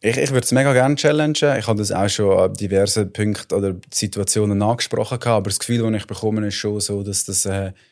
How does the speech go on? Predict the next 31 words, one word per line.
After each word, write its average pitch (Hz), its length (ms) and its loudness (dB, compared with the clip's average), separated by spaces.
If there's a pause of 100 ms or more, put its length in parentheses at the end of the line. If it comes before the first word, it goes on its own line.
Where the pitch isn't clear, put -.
(280)
dass - 160 -6
das, 95 200 -4
äh, 95 300 0
nicht, 98 360 -2
nicht 98 300 -4
möglich 95 400 -6
ist, 87 320 -10
ähm, 92 400 -2 (540)
äh, 90 200 0
oder 95 180 0
nicht 101 260 0
machbar 95 500 -6
ist. 90 160 -6
Aber 98 280 -4
ich 95 80 -6
fände 101 260 -4
das 101 160 -6
wirklich - 260 -8
etwas, 104 320 -8
wo, 113 300 -8
wo, 113 200 -10
wo 117 80 -4
sehr 117 260 -4
interessant 113 720 -6
ist, 101 220 -6
dass 92 160 -4
einfach, 95 360 -6 (480)
ähm, 92 440 -4
man 101 160 0
dort 101 320 -2
sagt, 95 560 -4